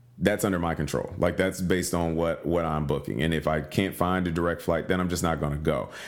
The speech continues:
The big thing was, for me, was circulation, the air circulation on the plane. You know, you think about people back in the day, let's take a, let's take a long journey back to twenty nineteen. You sitting on a flight, you got people who are spitting when they talking, they sneezing, they coughing, they not covering their mouths, all that stuff.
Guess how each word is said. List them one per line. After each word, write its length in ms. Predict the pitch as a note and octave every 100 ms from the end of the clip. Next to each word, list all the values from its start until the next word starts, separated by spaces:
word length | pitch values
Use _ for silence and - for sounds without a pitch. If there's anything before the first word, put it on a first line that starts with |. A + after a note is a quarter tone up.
| - -
The 80 |
big 400 | E2+ G2 C#3+ C3
thing 320 | A2 G2 F#2 F2
was, 560 | F2 E2+ D#2+ D#2 - -
for 120 | F2+
me, 220 | F#2 C#3+
was 240 | A2 E2+ D2+ -
circulation, 840 | - A2+ G#2+ G2 F2+ F2+ F2+ E2+ E2
the 120 | -
air 140 | G2+
circulation 560 | G2 F2 E2+ E2 E2 D#2
on 160 | E2
the 60 | D#2
plane. 500 | - F2 E2+ D#2 C#2 - - -
You 120 | F#2
know, 80 | F2+
you 140 | F#2
think 200 | F#2+ A#2+
about 300 | G#2 F#2 E2
people 420 | G#2 F#2+ F#2 F2+
back 280 | - F#2+ F#2+
in 60 | F2+
the 60 |
day, 200 | E2 E2+
let's 160 | E2+ F2
take 180 | G2+ F2
a, 60 |
let's 280 | E2 D#2+ G2
take 140 | A2 E2+
a 40 |
long 460 | D#2+ F2+ F#2+ F#2 F2
journey 280 | F2 E2+
back 200 | D#2+ E2
to 80 | D#2
twenty 320 | D2 F2+ E2
nineteen. 580 | D#2 D#2 C#2+ - D#2 D2
You 60 | D#2
sitting 320 | - G#2 G#2
on 100 | G2+
a 60 | F#2
flight, 480 | - E2+ E2 - - - -
you 100 | F#2
got 480 | F#2 F2+ E2 D#2 -
people 540 | A2 G2+ E2+ F2 E2+ F2+
who 200 | F#2 E2
are 100 | D#2
spitting 500 | - B2+ G2 G#2+ G2
when 100 | F2+
they 120 | E2
talking, 580 | G#2 A2 - G2+ F#2+ E2+
they 100 | D#2
sneezing, 560 | - A2+ A2+ G#2+ G2+
they 140 | F2+ D2
coughing, 400 | G2+ G2+ F#2+ E2
they 100 | E2+
not 220 | G2 F#2
covering 260 | G2 F#2
their 100 | F2
mouths, 420 | F2 F2 F2 F2 -
all 260 | F#2 G2+
that 100 | F#2+
stuff. 320 | F2+ F2 E2